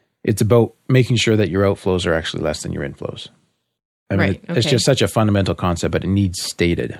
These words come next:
Speaker 1: right?
Speaker 2: Yeah.
Speaker 1: And instead, for us, instead of going to the numbers, we would just get more frustrated between us.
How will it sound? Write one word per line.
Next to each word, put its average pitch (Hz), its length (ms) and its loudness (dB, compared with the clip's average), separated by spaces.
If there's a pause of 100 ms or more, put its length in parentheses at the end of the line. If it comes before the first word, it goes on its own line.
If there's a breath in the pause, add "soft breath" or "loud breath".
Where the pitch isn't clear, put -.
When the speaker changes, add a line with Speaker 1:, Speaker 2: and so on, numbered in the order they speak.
Speaker 1:
right? 98 120 2
Speaker 2:
Yeah. - 120 0
Speaker 1:
And 110 240 0
instead, 127 400 2
for - 160 0
us, 123 160 2
instead 127 240 0
of 117 80 2
going 117 220 2
to 92 80 -8
the 90 80 0
numbers, 107 420 0
we 113 80 4
would 107 140 4
just 98 160 -2
get 95 160 -2
more 87 160 -4
frustrated 80 480 -6
between - 320 -12
us. - 220 -18